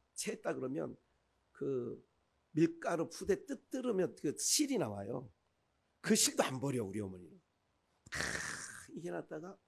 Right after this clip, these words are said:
그 실 갖다가 묶어, 여기. 크, 묶어가지고 바늘로 그냥. 그러면 돼. 그러면서 하는 게 있어요.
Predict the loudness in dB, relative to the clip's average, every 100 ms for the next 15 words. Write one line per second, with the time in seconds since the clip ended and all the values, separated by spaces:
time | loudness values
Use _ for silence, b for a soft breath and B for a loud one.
0 | _ _ 0 2 4 2 0 -2 0 0
1 | 0 -2 0 -2 -2 -10 -20 _ _ _
2 | _ _ _ _ _ _ -10 -6 -2 -2
3 | -2 -2 0 0 0 -4 0 2 2 0
4 | 0 -2 -8 _ _ _ _ _ _ _
5 | _ _ _ _ _ _ _ _ _ _
6 | _ _ _ _ 0 2 2 -2 -6 -14
7 | _ _ _ _ _ _ _ -2 2 4
8 | 4 0 -4 -4 -8 -12